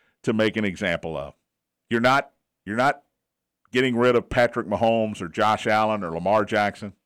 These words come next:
You're getting rid of a defensive back kick returner who was a six-round pick, but you're sending a message, "Guys, don't do this. Don't gamble.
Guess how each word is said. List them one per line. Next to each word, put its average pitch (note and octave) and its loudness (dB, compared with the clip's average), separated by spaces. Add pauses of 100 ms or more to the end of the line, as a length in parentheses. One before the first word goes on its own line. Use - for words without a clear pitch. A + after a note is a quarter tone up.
(540)
You're F#2+ -8
getting G#2+ -4
rid A2+ 4
of G2 -2
a F#2 2
defensive C3+ -2
back A#2+ 2
kick C3+ -2
returner A2 -2
who G#2+ -2
was F#2 -6
a F2+ -6
six-round A#2 -2
pick, G2+ -2 (440)
but G#2 -4
you're A2 -2
sending E3 2
a F3+ 2
message, F3+ 2 (1200)
"Guys, G2 0
don't E2+ -8
do C#2+ -20
this. - -20 (840)
Don't A2+ 2
gamble. D#2+ -6